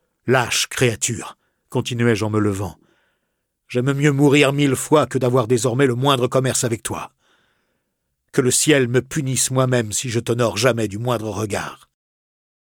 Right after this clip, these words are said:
Demeure avec ton nouvel amant. Aime-le. Déteste-moi. Renonce à l'honneur, au bon sens. Je m'en ris. Tout m'est égal.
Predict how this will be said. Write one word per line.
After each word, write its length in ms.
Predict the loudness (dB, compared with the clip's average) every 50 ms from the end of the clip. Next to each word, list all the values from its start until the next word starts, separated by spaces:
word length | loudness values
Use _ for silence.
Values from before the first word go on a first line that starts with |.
| _ _ _ _ _ _ _ 2
Demeure 380 | 2 4 6 6 6 6 4
avec 200 | 4 2 2 2
ton 140 | 2 0 2
nouvel 280 | 2 2 4 4 4 4
amant. 300 | 4 2 2 0 -2 -2 -8 _ _ _ _ _ _ _ _ _ _ _ _ _ 2
Aime-le. 580 | 2 4 4 4 6 6 6 6 4 4 0 -4 -14 _ _ _ _ _ _ _ _ _ 0
Déteste-moi. 800 | 0 2 4 2 2 2 2 0 0 2 2 0 0 -2 -4 _ _ _ _ _ _ _ _ _ _
Renonce 400 | 0 2 2 4 4 2 2 2
à 60 | 2 2
l'honneur, 400 | 2 2 4 4 4 4 4 2
au 60 | 0
bon 220 | 0 -2 -2 0
sens. 380 | 0 2 2 2 2 0 -2 -4 -6 0
Je 100 | 2 2
m'en 240 | 4 6 4 4 4
ris. 280 | 2 2 0 0 -2 -6 -12 -20 _ _
Tout 180 | 0 0 2 2
m'est 260 | 2 2 2 4 2
égal. 460 | 2 2 2 2 2 0 -4 -10